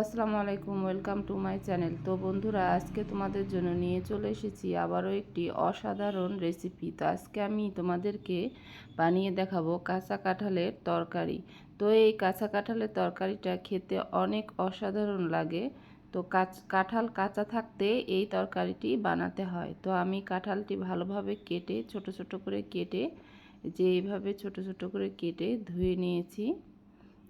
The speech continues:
তো এখন আমি এগুলো প্রেসারে সেদ্ধ করতে দিয়ে দিব। তো আমি প্রেসারে ঢেলে দিলাম। তারপর আমি স্বাদ মতো এখানে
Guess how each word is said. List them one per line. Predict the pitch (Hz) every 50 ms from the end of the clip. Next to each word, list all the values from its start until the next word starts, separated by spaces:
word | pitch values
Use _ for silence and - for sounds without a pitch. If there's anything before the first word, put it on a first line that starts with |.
| - - -
তো | 185 180 185 185 - -
এখন | 190 185 185 202 214 214 220
আমি | 214 208 208 202 196 190 185
এগুলো | 185 190 180 175 180 190 226 370 370 - - - - - - - - - - - - - - - - -
প্রেসারে | - 202 202 - 220 208 196 190 190 233
সেদ্ধ | 233 - 233 214 185 - 202 196 196
করতে | - 180 180 185 - 214 240
দিয়ে | 220 196 202 185 170 170
দিব। | 170 156 160 - - - - - - - - - - - - - - - - - - - - - - - - - - - - - - - - - - - - - - - -
তো | 190 190 190 190
আমি | 190 196 196 196
প্রেসারে | - 196 196 196 226 214 208 220 220
ঢেলে | 196 190 196 190 185 185 196
দিলাম। | 196 214 214 208 202 175 175 233 269 294 - - - - - - - - - - - - - - - - - - - - - - - - - - - - - - - - - - - - - - - - - - - - - - - - - - - - - - - - - - - - - - - - - - - - - - - - - - - - - -
তারপর | 196 190 190 - 202 202
আমি | 208 208 208 208 208 208
স্বাদ | - 233 202 196 185 196 190 185
মতো | 185 190 190 220 208 202 202
এখানে | 196 - 208 196 180